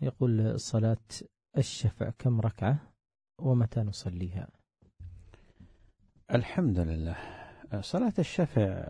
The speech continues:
Speaker 2: يعني، هذه، يعني، بعض الناس لديه إشكال في مسألة الشفع. الشفع ما هو؟ الشفع هو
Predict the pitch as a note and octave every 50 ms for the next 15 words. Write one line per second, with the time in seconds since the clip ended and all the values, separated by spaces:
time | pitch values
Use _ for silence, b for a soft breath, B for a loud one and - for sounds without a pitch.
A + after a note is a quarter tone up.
0 | - - - F2+ E2+ E2+ E2 E2+ E2+ D#2 D#2 - A#2 C#3 C#3 B2+ A#2+ G#2 G2 G#2+
1 | G#2 G2 G2 - - G#2+ G2 F#2+ F#2 F2 F2+ F#2 G#2 A#2 A2+ G#2 G#2 G#2 G2+ G2
2 | G2+ G2 F2+ - - - - - - F2+ F2+ G#2 G#2+ G2 G2 - - - - -
3 | - - - G#2+ G2 D#2 C#2 C#2+ - - - F2 F2 - - - - E2+ D#2 -
4 | - - - - - F2 D#2+ - E2 - E2 - - - D#3 - C3+ B2+ B2+ B2+
5 | G2+ F2 F2 E2+ F2+ A2 - _ _ _ _ b b b b b b b _ -
6 | - - - E3+ F3 - - - - G#2 A#2+ A#2+ A#2 A#2 A2+ A2 A2 A2 -